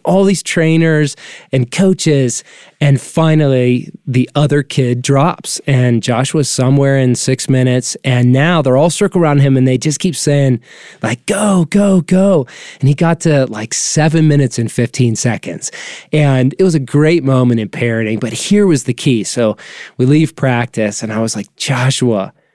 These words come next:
what was the deal?" And he looked at me, just kind of, like, non-eventful, and he said, "Dad, about six weeks ago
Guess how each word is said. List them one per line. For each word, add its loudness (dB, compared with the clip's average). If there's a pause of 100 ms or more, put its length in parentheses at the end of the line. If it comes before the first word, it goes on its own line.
(160)
what 2
was 0
the -2
deal?" -4 (880)
And 4
he 4
looked 2
at -4
me, 0 (280)
just -2
kind 0
of, 2
like, 0 (160)
non-eventful, 0
and 2
he 4
said, -2
"Dad, 0 (380)
about 0
six -4
weeks -2
ago -12